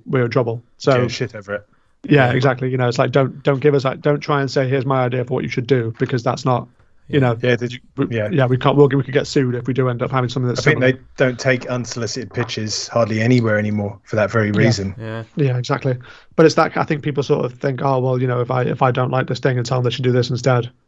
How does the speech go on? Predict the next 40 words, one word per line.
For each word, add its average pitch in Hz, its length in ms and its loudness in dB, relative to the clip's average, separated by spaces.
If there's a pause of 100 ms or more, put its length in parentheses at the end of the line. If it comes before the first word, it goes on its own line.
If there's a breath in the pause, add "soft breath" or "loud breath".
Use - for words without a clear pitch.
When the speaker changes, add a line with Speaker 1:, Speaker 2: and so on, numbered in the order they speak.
(140)
Speaker 1:
it'll 123 200 2
get 127 180 4
in 127 100 4
there 131 120 4
somehow." 143 380 2 (380 soft breath)
It's - 140 -2
like, 170 140 4
no, 135 140 4
it's 123 100 0
Speaker 2:
Yeah. 147 60 4
Speaker 1:
already 131 140 2
been 127 140 -4
written. 131 280 -2
It's - 100 -8
been 151 120 0
written 139 200 2
months 120 240 -6
ago. 127 160 -2
It's 123 80 -8
been 127 160 -4
drawn 127 300 0
months 117 240 -10
ago. 123 260 -4 (160)
You 139 120 0
know, 120 240 0
Speaker 3:
Yeah. 107 220 -8
Speaker 1:
it's - 100 -2
been 135 220 2
made. 131 220 4
It's 127 120 0
already, 143 260 6
it, 135 300 -2
the - 80 -6
story 131 380 2
exists 123 420 -4
as 123 160 -4
it 127 60 -2
is, 123 440 -8
you - 100 -8
know? 123 160 -6